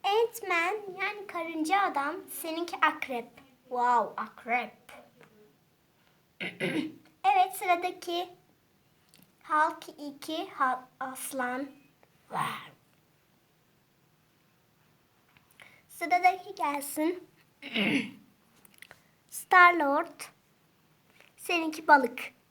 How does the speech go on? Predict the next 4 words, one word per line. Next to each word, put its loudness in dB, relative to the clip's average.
<laughs> 12
Sıradaki -4
Cinderella. 4
Seninki -6